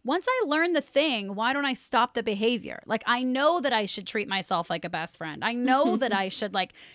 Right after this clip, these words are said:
Speaker 1: treat myself how I treat my loved ones. So why am I not doing it yet?" I get so
Speaker 2: Mm.
Speaker 1: impatient with, like, the behavior catching up with the learning. But that episode, actually, I've been experiencing, I've been struggling with some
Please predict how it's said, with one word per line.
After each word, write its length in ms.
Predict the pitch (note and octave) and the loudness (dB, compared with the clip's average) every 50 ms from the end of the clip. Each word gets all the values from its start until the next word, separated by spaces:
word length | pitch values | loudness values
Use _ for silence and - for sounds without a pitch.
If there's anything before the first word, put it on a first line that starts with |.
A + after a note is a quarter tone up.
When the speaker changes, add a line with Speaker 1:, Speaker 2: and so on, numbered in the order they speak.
| - - | -18 -8
Speaker 1:
treat 220 | - D4 C4+ D4+ | -4 -4 -2 -2
myself 460 | B3 A#3 A#3 A3 - A3 G3+ G#3 G3+ | -2 -2 -2 0 0 2 2 2 2
how 140 | G#3+ A3+ G#3 | 2 0 0
I 100 | G#3 G#3 | 0 0
treat 240 | G3 - A#3 A3+ A3+ | -2 -2 -2 -2 0
my 120 | A3 G#3+ G#3 | -2 -4 -2
loved 320 | G3 G3 G3 G3 G3 - - | 0 0 0 0 -2 -4 -8
ones. 260 | F3 D#3+ E3 - - | -8 -6 -6 -6 -4
So 100 | - A3+ | -2 -2
why 160 | A3 A3+ A3+ | -2 -2 -2
am 80 | A#3+ A#3+ | -4 -4
I 60 | A#3 | -4
not 200 | A#3+ A#3 A#3 A#3 - _ - | -4 -4 -4 -6 -8 _ -4
doing 360 | A#3+ A#3+ C4 C#4+ C4 A3 F#3+ | -2 0 0 0 0 -2 -4
it 120 | - - | -6 -6
yet?" 160 | - F3+ - - | -6 -6 -4 -4
I 60 | - G#3 | -4 -4
get 140 | - - - | -4 -2 -2
so 240 | G#3 G3+ A3+ A3+ A#3 | 0 2 2 2 2
Speaker 2:
Mm. 40 | A#3 | 2
Speaker 1:
impatient 640 | A3 G3+ - - G#3 F#3 F3+ - A3 A3 A#3 - | 0 -2 -2 -4 -4 -4 -4 -4 -4 -6 -6 -4
with, 160 | G#3 G3+ - | -6 -6 -2
like, 280 | F#3 F3+ F3 E3 - - _ _ _ _ _ _ _ | -2 -2 -2 -2 -6 -12 _ _ _ _ _ _ _
the 100 | - A3 | -4 -2
behavior 500 | F#3 G#3+ A3 A3 G#3 G#3 G3 F#3+ G#3 G#3 | -2 -2 -2 -2 -2 -4 -4 -4 -6 -6
catching 360 | - - F#3+ F#3 - G3 G3 | -6 -4 -6 -4 -4 -4 -4
up 160 | F#3 F#3 - - | -4 -6 -4 -6
with 120 | F#3+ - | -6 -6
the 100 | F#3+ F3 | -6 -6
learning. 580 | F3 F3+ F3 F3 F3+ F#3 F#3+ G#3+ A#3 C4 C#4 B3+ | -6 -6 -6 -6 -6 -6 -6 -4 -2 -2 -2 -2
But 280 | - E3+ E3 - - - _ _ _ - - - - _ | -2 -4 -4 -4 -6 -8 _ _ _ -20 -20 -20 -8 _
that 200 | - A#3 B3+ C#4 | 2 4 4 6
episode, 440 | C#4 C4 C4+ C4+ C4+ - B3+ A3+ A3 G#3+ | 4 4 2 2 0 2 2 2 2 2
actually, 580 | F#3+ G3 - - - G3 F#3+ F#3 F#3 F3+ - - - | 0 0 0 -4 -6 -4 -4 -4 -4 -6 -8 -6 -4
I've 120 | G3+ G#3+ G3 | -2 0 0
been 160 | A3 A3 G#3 | 0 0 -2
experiencing, 960 | G3+ - - - G3+ G3+ G3 G3 G3 G3 G#3 - G3+ G3 F#3+ F#3+ F#3+ F#3 - _ _ _ _ | -4 -8 -8 -6 -4 -4 -2 -2 -4 -4 -6 -4 -4 -6 -4 -6 -8 -10 -12 _ _ _ _
I've 120 | - F#3 | -10 -8
been 220 | F3+ F#3 F3+ - - - | -8 -8 -10 -12 -14 -16
struggling 500 | - - - G#3+ G#3 G3+ G#3+ G3+ G3 F#3+ | -10 -4 -4 -2 -2 -2 -2 -4 -4 -6
with 100 | F#3+ F#3 | -6 -8
some 420 | - - G3+ F#3+ F#3+ F#3 F3+ - | -8 -6 -6 -6 -6 -6 -10 -12